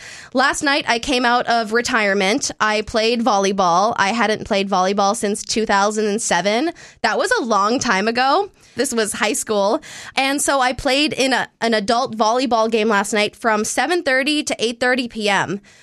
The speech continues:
So I didn't get home till nine. And a lot of adults that play in adult leagues, whether it's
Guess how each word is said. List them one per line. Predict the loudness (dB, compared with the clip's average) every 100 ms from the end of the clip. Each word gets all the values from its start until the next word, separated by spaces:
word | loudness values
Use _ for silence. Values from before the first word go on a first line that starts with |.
| -4
So | -4 -2 -2
I | 0 0
didn't | 0 0
get | 0
home | 0 0 0
till | 0 0
nine. | 2 4 4 2
And | 2 0
a | 0
lot | 2 2
of | 0 -2 -2
adults | 0 0 2 0 -2
that | -4 -2
play | -2 0 0 0
in | 0
adult | 0 0 0 0
leagues, | -2 -2 -2
whether | -2 0 2
it's | 2 0